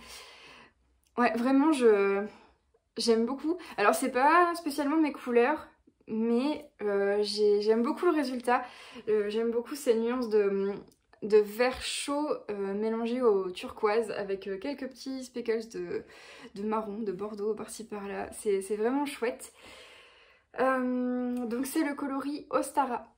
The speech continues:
euh, qui était sorti, euh, pour le printemps. Je l'ai commencé le vingt-quatre juillet, je l'ai terminé le treize août, sachant que je l'ai vraiment pas tricoté, euh, de manière, euh, assidue.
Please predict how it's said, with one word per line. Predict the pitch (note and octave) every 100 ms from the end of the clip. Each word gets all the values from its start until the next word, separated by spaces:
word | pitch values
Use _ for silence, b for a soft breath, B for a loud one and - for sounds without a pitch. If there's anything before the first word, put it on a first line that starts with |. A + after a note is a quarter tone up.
| -
euh, | A3 G#3+
qui | A#3
était | A#3+
sorti, | A#3+ A#3+ A#3 - C#4+
euh, | B3+
pour | A3 A#3+
le | A#3+
printemps. | A#3+ A#3 G3+ G#3 _ _ _
Je | G#3+ A#3+
l'ai | A#3+ C4
commencé | C#4+ C#4 C#4 C#4 D#4+ E4 C#4
le | A3+
vingt-quatre | A#3 A3 C#4 C#4 C#4 C4+ - - C4 C4
juillet, | B3 B3+ C4+ C#4 C#4
je |
l'ai | A#3
terminé | A#3 B3 A#3+ B3
le | A#3 G3
treize | - B3+ A#3+
août, | C#4 - B B -
sachant | A#3+ A#3+ C4+
que | B3+
je | A3
l'ai | G3+
vraiment | G3 A#3 C4
pas | C4 C4+
tricoté, | - B3+ A#3+ C4+ C4+ A#3+
euh, |
de | G#3+
manière, | A3 A3 A3+ A#3
euh, | A3 -
assidue. | A#3+ - G#3+ G3